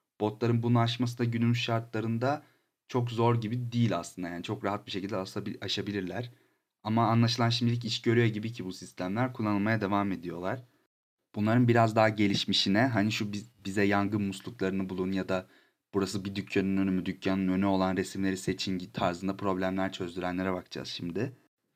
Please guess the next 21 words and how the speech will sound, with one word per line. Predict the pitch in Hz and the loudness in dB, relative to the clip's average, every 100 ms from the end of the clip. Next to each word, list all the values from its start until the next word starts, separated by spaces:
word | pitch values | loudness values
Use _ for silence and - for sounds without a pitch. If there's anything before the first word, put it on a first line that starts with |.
| _ - | _ -4
Bu | 110 | -2
sistemlerin | 127 120 127 135 139 | 0 2 6 6 4
atası | 123 131 139 143 | 4 0 2 2
doksanların | 117 - 120 120 123 143 123 - | 2 4 4 6 6 4 2 -4
sonunda | - 117 113 117 | -2 2 6 8
ortaya | 117 104 87 82 | 6 4 -2 -4
çıkıyor. | - - 92 117 147 139 _ | -4 0 4 4 2 -4 _
O | 113 | 0
zamanın | 120 120 120 | 4 6 6
Google'ı | 120 120 120 117 | 4 2 0 2
diyebileceğimiz | 117 113 113 117 123 123 | 2 0 0 2 2 2
bayağı | 110 113 117 | 4 4 2
popüler | - 117 120 | -2 2 4
Alta | 107 101 113 | 4 4 0
Vista | 113 - 107 | -2 0 0
adı | 101 | 2
verilen | 101 104 107 120 | 2 2 2 4
bir | 117 | 2
arama | 104 110 | 2 0
motoru | 101 - 104 101 | -2 -4 -2 -2
var. | 87 120 | -4 -8